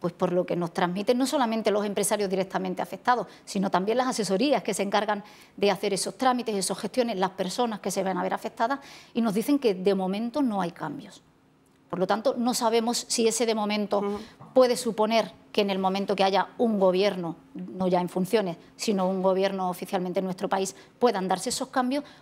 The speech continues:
Speaker 1: o si, como le digo, vamos a tener que impulsar algo a nivel de ciudad autónoma,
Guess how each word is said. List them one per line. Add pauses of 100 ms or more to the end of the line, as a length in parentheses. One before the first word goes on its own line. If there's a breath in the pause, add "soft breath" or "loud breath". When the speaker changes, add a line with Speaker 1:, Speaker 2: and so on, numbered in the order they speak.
(100)
Speaker 1:
o
si,
como
le
digo,
vamos
a
tener
que
impulsar
algo
a
nivel (260 loud breath)
de
ciudad
autónoma,